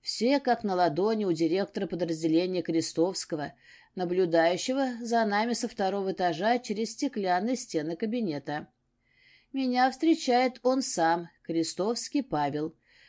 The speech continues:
Худощавый мужчина с юрким цепким взглядом, на вид лет сорок. «Яра, будешь сидеть в соседнем кабинете», показывает на вторую стеклянную коробку,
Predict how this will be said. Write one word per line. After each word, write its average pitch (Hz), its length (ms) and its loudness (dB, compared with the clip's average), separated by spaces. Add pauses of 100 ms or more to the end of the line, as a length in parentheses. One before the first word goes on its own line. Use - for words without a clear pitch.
(100)
Худощавый 165 760 2
мужчина 226 580 0
с - 120 -6
юрким 196 500 0
цепким 185 480 -2
взглядом, 160 680 0 (160)
на 202 220 -2
вид 285 240 0
лет 233 220 2
сорок. 143 480 -6 (640)
«Яра, 175 600 4 (100)
будешь 185 380 0
сидеть 190 320 0
в - 40 -6
соседнем 233 440 -2
кабинете», 175 680 -2 (420)
показывает 180 720 2
на 185 120 -4
вторую 185 420 0
стеклянную 165 720 2
коробку, 220 680 -2